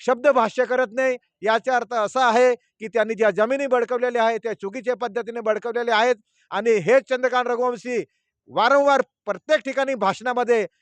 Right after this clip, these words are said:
आदिवासींच्या विरोधामध्ये भाष्य करीत असतात.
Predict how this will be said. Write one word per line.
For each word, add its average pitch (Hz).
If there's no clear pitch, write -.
आदिवासींच्या 226
विरोधामध्ये 247
भाष्य 202
करीत 226
असतात. 262